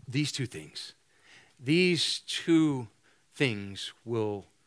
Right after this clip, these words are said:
form you into the image of God faster. If we could do this, if we could just learn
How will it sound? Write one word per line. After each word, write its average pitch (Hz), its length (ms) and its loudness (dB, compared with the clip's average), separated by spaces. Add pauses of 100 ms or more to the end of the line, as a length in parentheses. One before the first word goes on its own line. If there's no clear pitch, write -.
(140)
form 160 480 2
you 151 220 2
into 135 420 0
the 127 100 -4
image 123 460 -6 (120)
of 120 160 -6
God 135 320 -4 (1040)
faster. - 840 -4 (720)
If 127 120 -2
we 190 120 6
could 180 180 0
do 160 160 6
this, 95 260 -6
if 107 120 -4
we 165 80 6
could 208 160 0
just 190 180 0
learn 160 500 4